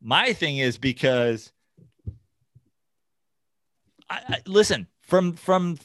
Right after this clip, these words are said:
you know, six years old when I started playing competitive basketball, the guys who just fucking shoot a ton of shots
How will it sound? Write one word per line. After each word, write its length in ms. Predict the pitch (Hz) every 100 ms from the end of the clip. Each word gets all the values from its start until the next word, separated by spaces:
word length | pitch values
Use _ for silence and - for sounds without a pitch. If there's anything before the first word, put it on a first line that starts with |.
| -
you 140 | 160
know, 260 | 165 170 190 - _
six 340 | - - 202 -
years 180 | 190
old 240 | 170 247 247
when 100 | 117
I 40 |
started 280 | 110 156 151
playing 380 | 170 170 170 165 _
competitive 460 | - 151 175 175 151
basketball, 580 | 175 220 - 123 82 - _ _
the 80 | 143
guys 340 | 185 220 247
who 120 | 233
just 360 | 208 233 208 -
fucking 360 | 202 202 220 190
shoot 240 | - 220
a 40 |
ton 220 | 220 208 208
of 80 |
shots 560 | - 226 233 214 - -